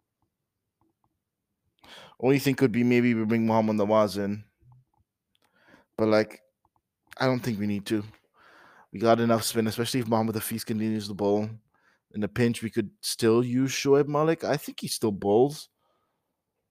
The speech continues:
So, this is great. The way we, 'cause we got three wickets so early, and then this partnership builds, so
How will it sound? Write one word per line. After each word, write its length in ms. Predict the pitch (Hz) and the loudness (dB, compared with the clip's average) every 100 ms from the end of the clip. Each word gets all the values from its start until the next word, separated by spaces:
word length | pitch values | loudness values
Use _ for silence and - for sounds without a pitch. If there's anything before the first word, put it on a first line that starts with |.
| _ _ _ _ _ | _ _ _ _ _
So, 640 | - - 117 107 104 - - - - - - _ _ _ _ _ _ _ _ _ _ _ - - - _ | -12 2 6 6 4 -4 -20 -20 -20 -20 -20 _ _ _ _ _ _ _ _ _ _ _ -20 -20 -20 _
this 260 | 104 120 - | -4 -4 -4
is 140 | 101 | -6
great. 260 | 110 95 92 - - _ _ _ _ _ | -2 -2 -4 -14 -20 _ _ _ _ _
The 80 | 107 | -8
way 260 | 110 123 | 2 4
we, 460 | 139 131 123 110 - _ _ _ _ _ _ _ _ - | 4 2 0 -2 -10 _ _ _ _ _ _ _ _ 0
'cause 240 | 135 117 | 0 0
we 160 | 131 170 | -2 8
got 220 | 202 196 | 8 8
three 160 | 196 196 | -2 -4
wickets 260 | 180 185 | -4 -6
so 140 | - 120 | 0 2
early, 400 | 131 147 156 147 | 4 4 4 2
and 180 | 127 | -2
then 160 | 135 147 | -2 -2
this 180 | 139 - | -6 -6
partnership 640 | - 139 151 - 139 - | -2 -2 -2 -4 -4 -4
builds, 300 | 117 131 - | -4 -4 -2
so 260 | 127 117 | 0 0